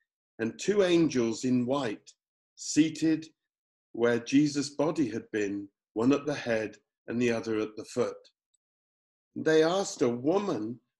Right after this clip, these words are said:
why are you crying?" "They've taken away my Lord," she said, "and I don't know where they've put him."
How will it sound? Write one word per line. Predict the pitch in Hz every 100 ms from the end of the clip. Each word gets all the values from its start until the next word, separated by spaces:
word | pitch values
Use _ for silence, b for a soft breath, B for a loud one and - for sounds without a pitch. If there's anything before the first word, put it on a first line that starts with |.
| _
why | 143 156 190
are |
you | 185 156
crying?" | - 156 170 190 127 87 78 _ _ _ _ _ _ _ _ _ _ _ _ _ -
"They've | 135
taken | 135 190 185 165
away | 143 143 143
my | 143 139
Lord," | 143 170 170 135 _ _ _ _
she | - 135
said, | 123 - 117 101 - _ _ _ _
"and | 135 135
I | 131
don't | 131 147 147
know | 139
where | 131 131 139
they've | 131 131 127
put | - 185
him." | -